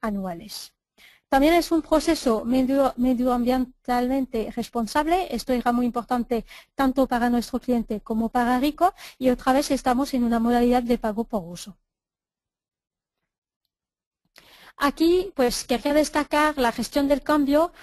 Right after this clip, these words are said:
como un factor clave de éxito. O sea que recordaréis que cuando os presentaba el contexto, pues una de las limitaciones, uno de los frenos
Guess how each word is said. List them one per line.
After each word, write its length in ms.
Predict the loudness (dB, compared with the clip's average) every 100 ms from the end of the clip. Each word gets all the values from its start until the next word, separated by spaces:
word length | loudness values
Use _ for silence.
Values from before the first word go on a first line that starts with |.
| -20 -4
como 360 | 0 2 0
un 160 | 0 -2
factor 400 | -2 0 0 0
clave 340 | 2 4 4
de 320 | 2 2 2
éxito. 500 | -2 -4 -8 -10 -18 _ _ -18 -10
O 40 | -6
sea 160 | -6
que 480 | -4 -2 -2 -2 -4
recordaréis 640 | -6 -4 -2 0 0 0 -4
que 80 |
cuando 280 | -6 -4 -4
os 120 | -6
presentaba 580 | -6 -2 -2 0 0 0
el 120 | -2
contexto, 680 | 0 0 0 -2 -2 -2 -2 -4 -18 -6
pues 180 | -6 -2
una 300 | 0 2 2
de 100 | 4
las 400 | 4 4 2 2
limitaciones, 920 | 2 2 0 0 2 2 2 -2 -2
uno 180 | -2 0
de 120 | 0
los 200 | -2 -4
frenos 540 | -4 0 2 0 -2